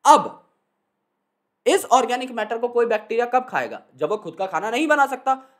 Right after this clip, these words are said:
अगर बैक्टीरिया ऑटोट्रॉफिक होगा तो खुद का खाना बनाता रहेगा, ऑर्गेनिक मैटर उतना का उतना ही रहेगा, इसमें कोई रिडक्शन नहीं होगी। अगर आपको ऑर्गेनिक मैटर पे बैक्टीरिया को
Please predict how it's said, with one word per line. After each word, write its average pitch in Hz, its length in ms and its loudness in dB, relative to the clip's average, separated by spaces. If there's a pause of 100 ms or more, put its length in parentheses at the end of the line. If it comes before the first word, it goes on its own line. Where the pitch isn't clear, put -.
(120)
अगर 294 240 -4
बैक्टीरिया 254 380 -4
ऑटोट्रॉफिक 240 500 0
होगा 214 180 -2
तो 294 100 -6
खुद 277 180 -14
का 285 100 0
खाना 277 240 0
बनाता 240 320 0
रहेगा, 277 240 0
ऑर्गेनिक 202 380 0
मैटर 196 240 -6
उतना 165 260 -6
का 165 100 -6
उतना 202 200 -4
ही 269 100 -2
रहेगा, 247 280 2
इसमें 196 460 -6
कोई 202 160 0
रिडक्शन 196 380 -4
नहीं 294 180 -6
होगी। 247 200 -8 (840)
अगर 254 240 4
आपको 311 240 4
ऑर्गेनिक 269 440 2
मैटर 254 400 -4
पे 233 380 2
बैक्टीरिया 190 540 -2
को 233 180 0